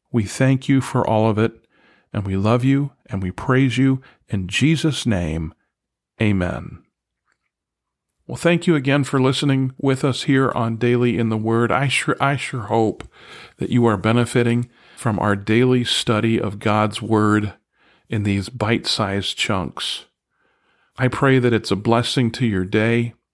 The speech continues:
I pray that it's a blessing to your relationship with Jesus.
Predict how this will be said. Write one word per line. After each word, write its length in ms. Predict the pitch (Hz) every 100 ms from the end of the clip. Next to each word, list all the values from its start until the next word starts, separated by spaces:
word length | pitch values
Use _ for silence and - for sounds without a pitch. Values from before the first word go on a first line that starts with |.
| _ _ _
I 140 | - 120
pray 300 | - 127 120
that 140 | 113
it's 160 | 110 -
a 60 | 107
blessing 580 | 110 113 110 135 117 - - _
to 120 | - 123
your 160 | 113
relationship 840 | 104 104 120 113 - 107 - 110 117
with 140 | 101
Jesus. 760 | - 90 90 - - - -